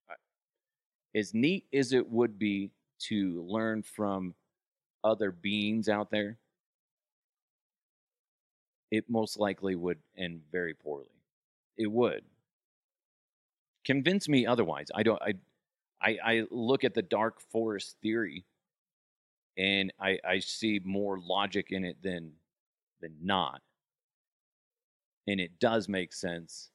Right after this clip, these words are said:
that the reason why we haven't encountered officially any sort of alien being is because they're being careful. They're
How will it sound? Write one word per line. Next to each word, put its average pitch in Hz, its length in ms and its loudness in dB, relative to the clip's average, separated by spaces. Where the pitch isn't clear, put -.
that 95 140 -6
the 85 100 -10
reason 95 480 -2
why 92 200 -2
we 90 260 -8
haven't 101 360 -2
encountered 92 720 -4
officially 95 840 0
any 117 220 2
sort 107 360 2
of 92 280 2
alien 101 580 0
being 92 500 -2
is 92 100 -16
because 104 340 -2
they're 110 140 2
being 113 340 -2
careful. - 520 -6
They're 104 300 4